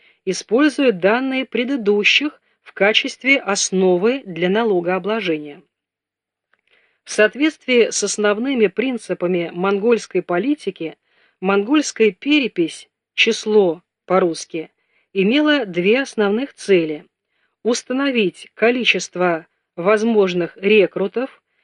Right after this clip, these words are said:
и определить общее число налогоплательщиков. Соответственно, и термин «число» имел два значения: количество воинов, которые должны быть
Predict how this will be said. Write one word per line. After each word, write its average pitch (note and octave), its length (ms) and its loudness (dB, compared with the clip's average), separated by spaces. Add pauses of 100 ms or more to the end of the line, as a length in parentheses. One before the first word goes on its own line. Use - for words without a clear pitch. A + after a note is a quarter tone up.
(120)
и F#3 120 2
определить G#3 720 2
общее C#4+ 480 0
число G#3 440 0
налогоплательщиков. A3 1160 -2 (480)
Соответственно, B3 840 0
и A#3+ 200 -4
термин A#3+ 520 0
«число» F#3+ 600 0 (220)
имел G3 340 2
два F#3+ 300 0
значения: D#3+ 680 -2 (300)
количество G#3 720 0
воинов, G#3 560 -2
которые F#3+ 400 0
должны G3 540 0
быть F3+ 340 -2